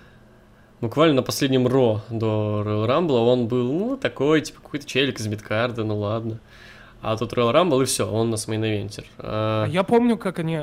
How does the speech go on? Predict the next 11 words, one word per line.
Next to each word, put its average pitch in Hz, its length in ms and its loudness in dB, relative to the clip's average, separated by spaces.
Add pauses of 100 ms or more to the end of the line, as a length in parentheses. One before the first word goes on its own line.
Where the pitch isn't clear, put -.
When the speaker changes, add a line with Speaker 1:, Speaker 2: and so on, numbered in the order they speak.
Speaker 2:
я 160 200 -2
помню, 202 340 2
как 156 200 -4
они 156 240 -2
п-, 156 160 -10
на 151 180 -4
последнем 156 500 -2
Ро 160 260 4
все 147 240 -4
очень 147 300 -4 (420)
подали. 151 480 -2